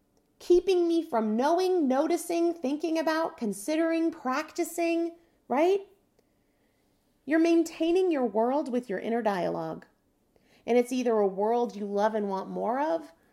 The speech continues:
or it's a world you want to escape. And the fastest way to escape is to change the way you see things or think about things. Guys, there's no blame or complaining in the game of change. If you want to change,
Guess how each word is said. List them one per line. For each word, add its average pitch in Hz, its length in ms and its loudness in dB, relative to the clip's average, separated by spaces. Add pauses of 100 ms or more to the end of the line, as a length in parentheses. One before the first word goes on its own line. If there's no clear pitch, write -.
(120)
or 220 200 4
it's 226 140 0
a 208 60 4
world 208 420 2
you 220 80 -4
want 196 240 0
to 196 80 0
escape. 214 480 -4
And 185 100 -4
the 175 40 -6
fastest 214 580 -8
way 220 140 0
to 214 100 -4
escape 208 460 -6
is 175 100 -12
to 196 100 -16
change 196 380 -8
the 214 80 -8
way 185 120 -6
you 190 140 -8
see 254 240 -8
things 254 300 -8
or 262 100 -8
think 190 240 -10
about 175 360 -10
things. 165 420 -10 (1500)
Guys, 262 200 0
there's 294 260 0
no 311 320 4
blame 214 760 0 (800)
or 202 120 4
complaining 202 920 -2 (460)
in 180 160 0
the 165 200 -2 (240)
game 175 280 0
of 151 120 -6
change. 151 760 -8
If 196 160 0
you 254 160 0
want 349 280 0
to - 80 -18
change, 160 680 -6